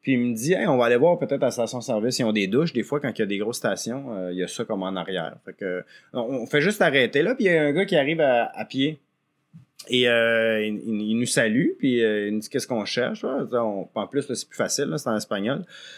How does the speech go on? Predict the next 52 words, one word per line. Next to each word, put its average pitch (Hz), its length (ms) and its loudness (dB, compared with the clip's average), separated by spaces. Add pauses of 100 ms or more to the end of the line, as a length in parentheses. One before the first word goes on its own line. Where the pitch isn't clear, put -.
(160)
Donc, 107 200 -2
on 113 60 2
lui 110 160 0
dit, « 117 100 -2
Bon, 131 140 2
on 110 40 0
cherche 135 300 -2
une, 120 220 0
euh, 107 400 2
une 104 160 -2
douche. » 131 360 -2
Puis 107 100 -6
il - 20 -4
dit, « 110 80 -4
Ah, 320 120 -2
ben, 82 160 -2
venez, 110 300 -2
venez 107 160 -4
chez 127 160 -2
moi, 107 260 0
là, 143 120 0
j'habite 110 340 0
à 92 300 2
deux 107 220 -4
coins 101 240 -2
de 92 80 -2
rue. » 110 300 -4
Puis - 80 -8
là, 131 60 0
on 127 60 0
est 87 40 -6
comme, « - 160 -14
Ah, - 260 -2 (280)
c'est - 160 -16
cool, 220 360 0
tu - 40 -14
sais, 165 100 -2
ça - 140 -2
fait 113 140 0
longtemps 123 420 0
qu'on 143 100 0
s'est 117 140 -2
pas 110 140 0
fait - 220 -2
inviter 107 380 -2
par, 95 440 0
par - 160 -8
quelqu'un 110 320 -2
de 113 80 2
local. » 123 360 2
Donc, 113 240 0
euh, 90 200 -2